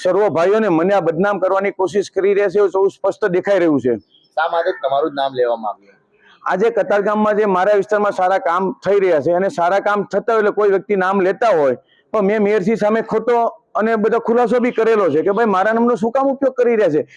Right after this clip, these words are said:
Speaker 1: પ્રમુખ એમ કહે છે કે નરેન્દ્રભાઈ ધમકી આપી છે, તો બતાવો. આજે પ્રમુખ કોણ છે એ પણ મને નથી ખબર. મારા કાકા છે, વાત સાચી છે. અધિકારીને મેં આજ સુધી કોઈ ભલામણ કરી નથી. અધિ-, અધિકારીને એવું લાગતું હોય ગેરકાયદેસર તો, તો તોડી શકે છે, એમાં મારી બી કોઈ ભલામણ નથી.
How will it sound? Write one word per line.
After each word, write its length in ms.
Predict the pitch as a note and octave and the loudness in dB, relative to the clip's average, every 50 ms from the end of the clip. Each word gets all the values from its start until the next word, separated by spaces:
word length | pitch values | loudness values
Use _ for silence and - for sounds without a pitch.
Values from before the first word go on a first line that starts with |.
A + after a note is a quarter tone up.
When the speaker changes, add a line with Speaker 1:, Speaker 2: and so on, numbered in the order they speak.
| - _ - | -18 _ -4
Speaker 1:
પ્રમુખ 340 | F3+ F#3+ G3+ A3+ A#3 G3 A3+ | -2 0 0 0 0 0 0
એમ 140 | A#3 A#3 A3 | 0 0 0
કહે 140 | A#3 A#3 | 0 0
છે 120 | F#3+ A#3 A3+ | 0 0 0
કે 80 | G#3+ | 0
નરેન્દ્રભાઈ 480 | G3+ F#3+ F#3+ G#3 G#3+ G3+ A3 G3 G#3 G#3+ | 0 0 0 0 0 0 0 0 0 0
ધમકી 380 | F#3 D#3+ F3 F#3 F3 - A3 G#3+ | 0 0 -2 -2 -2 0 0 0
આપી 220 | G#3 G#3 G#3 A3 | 0 0 0 -2
છે, 120 | - A3+ | 0 0
તો 140 | A3 A#3 A3+ | 0 0 0
બતાવો. 440 | G3+ C#4 C#4 C#4 A3 G#3+ A3+ A#3 B3 | 0 -2 -2 0 0 2 2 2 0
આજે 400 | A3+ - - - E3 F#3 G3 A3 | -2 -4 -4 -2 -2 0 0 0
પ્રમુખ 380 | A3 G3 G3 G3+ A3 A#3 A3+ - | 0 0 0 0 0 0 -2 -2
કોણ 200 | G3 G3+ G#3 G#3+ | -2 0 0 0
છે 100 | F3+ G#3+ | 0 2
એ 100 | G#3 G#3+ | 2 2
પણ 160 | G#3 A3+ A3+ | 2 0 0
મને 220 | A3+ A3+ A3+ A3+ A#3 | 0 2 0 0 0
નથી 240 | A3+ G#3 - A3+ | -2 -2 -2 -2
ખબર. 140 | G#3+ A3 B3 | -2 0 0
મારા 260 | A3+ F#3+ E3 D#3+ F3+ | 0 0 0 0 0
કાકા 300 | F3 E3+ D#3+ D#3 - F3+ | 0 0 0 0 0 -2
છે, 140 | F3 D3+ F#3 | 0 0 2
વાત 240 | F3 F3 F3 E3+ - | 2 2 0 0 0
સાચી 260 | E3+ E3 E3 - F#3 | -2 -2 0 0 0
છે. 220 | E3 G3+ A3 A3 - - - - - _ - | 0 0 0 -2 -4 -8 -20 -20 -10 _ -4
અધિકારીને 580 | C#3 C3+ D3+ F#3+ F3 G3 F#3+ F#3 G3+ G3+ G3+ | -2 0 0 0 2 2 2 2 2 0 0
મેં 160 | G3 G3 G3 | 0 2 2
આજ 80 | F#3+ F#3 | 0 0
સુધી 200 | F#3+ G3 F3 F#3 | 0 0 0 0
કોઈ 140 | F3 G3 F3 | 0 0 0
ભલામણ 400 | C3+ D3+ D#3+ E3+ E3+ F3 E3+ D3+ | 2 2 2 2 2 0 0 0
કરી 200 | E3+ E3+ F3+ F#3+ | 2 2 2 0
નથી. 200 | G3 G3 F3+ A3 | 0 0 0 2
અધિ-, 240 | G#3+ F3 D#3+ F3 F#3 | 2 2 2 2 2
અધિકારીને 560 | E3 D3+ D3 F#3 F3 F3 E3 D#3+ E3+ E3+ E3 | 2 2 0 0 0 0 0 2 2 2 2
એવું 140 | E3 E3 D3+ | 2 2 2
લાગતું 420 | C#3+ D3+ D3 - - A3+ G3+ G3 | 0 0 0 0 0 2 2 2
હોય 100 | G#3+ G#3 | 2 2
ગેરકાયદેસર 600 | D#3+ E3+ F3 F3 F3+ F#3 F#3 F#3 F3+ F#3 D3+ F#3 | 2 2 2 2 2 0 0 0 0 0 0 0
તો, 140 | E3 - F#3 | -2 -2 -2
તો 180 | E3 - F3 E3+ | -2 -2 -2 -2
તોડી 280 | - D#3 D3+ D#3 F3+ | 0 0 0 2 2
શકે 240 | G3 G3 F3+ G3+ G#3 | 2 2 0 0 0
છે, 100 | E3+ G#3 | 0 0
એમાં 260 | G#3+ G3 F#3 F#3+ F3+ | 0 0 0 0 0
મારી 200 | D#3+ D#3 E3 F3+ | 0 0 0 0
બી 120 | F3+ F#3+ F#3 | 0 0 0
કોઈ 160 | - G3 G3 | 2 0 0
ભલામણ 380 | D#3 E3 F3 F#3 F#3 F#3 F#3+ F#3+ | 0 0 0 0 0 0 -2 -2
નથી. 300 | F#3 F#3 F3 G#3 A3 | -2 0 0 -2 -2